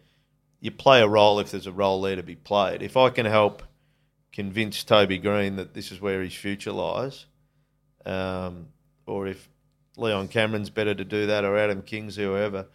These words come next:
it's just sort of horses for courses a little bit. Um,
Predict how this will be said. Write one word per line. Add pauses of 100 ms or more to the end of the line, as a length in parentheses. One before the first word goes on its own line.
(320)
it's
just
sort
of
horses
for
courses
a
little
bit. (480)
Um,